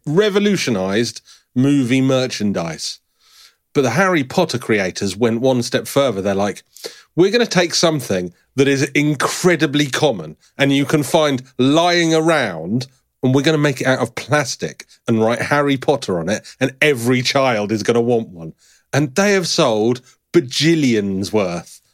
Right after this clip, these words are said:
of plastic twigs with Harry Potter on them.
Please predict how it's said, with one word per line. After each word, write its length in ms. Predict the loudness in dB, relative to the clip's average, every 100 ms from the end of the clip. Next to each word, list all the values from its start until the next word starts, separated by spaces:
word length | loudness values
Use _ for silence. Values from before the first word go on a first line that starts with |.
| _
of 180 | -8 -6
plastic 880 | -10 -2 0 0 -4 -6 -6 -8 -10 -18 _ _ -12
twigs 640 | 0 0 0 -4 -6 -6 _ _
with 220 | -2 -2 -8 _
Harry 360 | -2 0 0 0
Potter 380 | -2 -4 -4 -6
on 140 | -8
them. 140 | -12